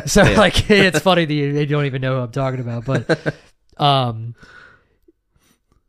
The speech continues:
Speaker 2: she did
Speaker 1: The,
Speaker 2: a
Speaker 1: the
Speaker 2: pod-
Speaker 1: tables have turned.
Speaker 2: Yeah, yeah, she did a
Speaker 1: <laughs>
Speaker 2: podcast with, uh, John Mayer.
Speaker 1: Alrighty.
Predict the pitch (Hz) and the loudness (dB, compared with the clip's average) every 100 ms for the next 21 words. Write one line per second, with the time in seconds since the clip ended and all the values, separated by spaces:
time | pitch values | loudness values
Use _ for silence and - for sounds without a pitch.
0 | _ - - 180 160 165 156 165 165 117 | _ -6 -2 0 2 2 4 4 4 4
1 | 180 135 - 143 110 175 165 165 156 170 | 4 2 4 4 4 4 4 4 4 2
2 | 180 180 156 - 160 180 - 175 160 - | 2 2 2 2 2 2 2 2 0 -2
3 | 143 156 143 151 131 123 127 - _ _ | -2 0 -2 -4 -6 -6 -8 -10 _ _
4 | _ _ _ _ _ - 143 170 156 131 | _ _ _ _ _ -6 0 2 2 -2
5 | 123 127 151 165 - _ _ 101 92 95 | -2 -2 -2 -4 -8 _ _ -4 -2 -2